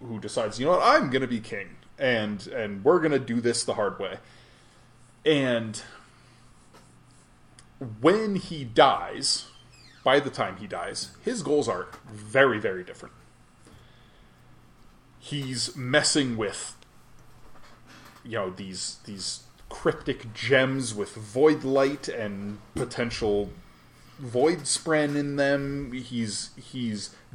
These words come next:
dealing with heralds. He's involved with the Sons of Honor. I wanna know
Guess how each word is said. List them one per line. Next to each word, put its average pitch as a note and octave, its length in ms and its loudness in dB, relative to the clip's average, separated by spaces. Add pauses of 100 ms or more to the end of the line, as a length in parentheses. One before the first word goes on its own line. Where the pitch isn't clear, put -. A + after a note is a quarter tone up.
dealing B2+ 500 0
with G2+ 140 -6
heralds. B2+ 1000 0
He's G#2 480 -8 (640)
involved B2 480 2
with A2+ 120 -12
the - 80 -6
Sons B2+ 400 0
of A#2 100 -2
Honor. B2 460 2 (920)
I G3+ 220 8
wanna E3+ 360 2
know G#2 460 0